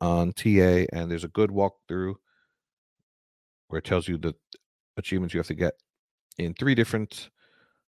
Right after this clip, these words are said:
uh, three different playthroughs, the good, the bad, and the perfect. I wound up doing the good playthrough, getting six or seven, and then I played Doom nineteen ninety-three, and I got,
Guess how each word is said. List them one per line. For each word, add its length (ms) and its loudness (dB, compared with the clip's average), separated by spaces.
uh, 200 -8
three 160 0
different 200 -2
playthroughs, 480 0
the 160 -12
good, 280 -2
the 60 -8
bad, 340 0
and 160 -10
the 60 -14
perfect. 460 -8
I 60 -6
wound 160 -6
up 60 -8
doing 280 -6
the 60 -10
good 240 6
playthrough, 580 2
getting 240 -8
six 220 -6
or 60 -4
seven, 480 0
and 140 -4
then 120 2
I 60 4
played 340 2
Doom 420 2
nineteen 400 0
ninety-three, 1080 -4
and 160 0
I 60 0
got, 360 2